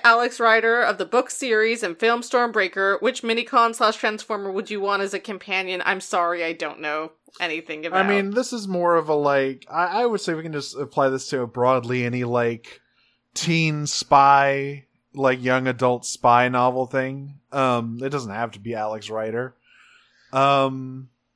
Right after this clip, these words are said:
Speaker 2: I feel like it could just be what minicon would make the coolest robot sidekick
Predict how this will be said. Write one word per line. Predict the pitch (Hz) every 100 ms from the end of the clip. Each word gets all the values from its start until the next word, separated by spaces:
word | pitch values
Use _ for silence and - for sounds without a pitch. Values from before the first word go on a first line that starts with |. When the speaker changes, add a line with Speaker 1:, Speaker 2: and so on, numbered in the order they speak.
| _ _ _ _ _ _ _ -
Speaker 2:
I | 135
feel | - 185
like | 180
it | 160 147
could | 143
just | 139 -
be | 135
what | 123 120 151
minicon | 143 135 139 123 131
would | 127 123
make | 120 117
the | 123
coolest | - 127 113 107
robot | 117 104 104 95
sidekick | 127 123 123 123 98